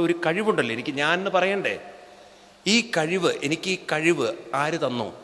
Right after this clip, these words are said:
ഞാൻ ഉണ്ടാക്കിയതാണോ? അതോ അന്തർലീനമാണോ? ഇപ്പൊ ഒരു കൊച്ചുകുട്ടി "ഞാൻ" എന്ന് പറയുമ്പോൾ ആ കുട്ടിയിൽ "എനിക്ക്, എനിക്ക്" എന്നൊക്കെ പറഞ്ഞ ആ കുട്ടി കരയുമ്പോൾ ആ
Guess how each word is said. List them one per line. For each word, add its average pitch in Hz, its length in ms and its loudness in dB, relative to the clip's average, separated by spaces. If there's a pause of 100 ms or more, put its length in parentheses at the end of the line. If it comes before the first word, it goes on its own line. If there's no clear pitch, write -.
(360)
ഞാൻ 156 200 4
ഉണ്ടാക്കിയതാണോ? 143 600 -2 (3000)
അതോ 302 180 4 (180)
അന്തർലീനമാണോ? 160 800 2 (1500)
ഇപ്പൊ 185 100 2
ഒരു 185 140 6
കൊച്ചുകുട്ടി 196 680 0
"ഞാൻ" 175 320 2 (160)
എന്ന് 165 180 0
പറയുമ്പോൾ 147 640 0 (280)
ആ 143 80 0
കുട്ടിയിൽ 151 480 -4 (960)
"എനിക്ക്, 160 400 0 (140)
എനിക്ക്" 170 340 0
എന്നൊക്കെ 170 260 -2
പറഞ്ഞ 170 280 0
ആ 185 120 -4
കുട്ടി 180 240 -4
കരയുമ്പോൾ 151 640 -2 (600)
ആ 170 60 0